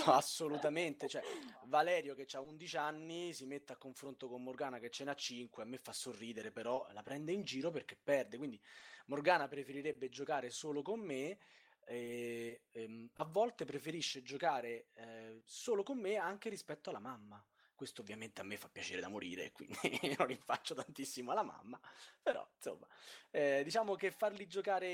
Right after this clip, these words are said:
Speaker 1: insieme a questa età, cioè all'età quella di Morgana, è probabilmente complicatissimo e, mm, più aumentano il numero dei bambini al tavolino di quell'età e più diventa difficile perché,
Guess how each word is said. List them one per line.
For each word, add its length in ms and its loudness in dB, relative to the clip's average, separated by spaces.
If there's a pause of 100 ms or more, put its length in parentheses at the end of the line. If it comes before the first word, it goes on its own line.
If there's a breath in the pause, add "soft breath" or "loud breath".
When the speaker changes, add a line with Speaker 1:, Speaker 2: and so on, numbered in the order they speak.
(120)
Speaker 1:
insieme 760 0
a 240 -8
questa 380 -4
età, 280 4
cioè 140 -6
all'età 160 -4
quella 160 -4
di 80 -4
Morgana, 640 -2
è 340 -8 (600)
probabilmente 1160 -2
complicatissimo 1000 -6 (420 loud breath)
e, 320 4
mm, 260 -6
più 160 6
aumentano 580 4
il 80 2
numero 240 2
dei 100 4
bambini 360 0
al 100 -2
tavolino 380 0
di 100 -4
quell'età 580 4
e 220 -8
più 180 -10
diventa 480 -2
difficile 680 -4
perché, 480 0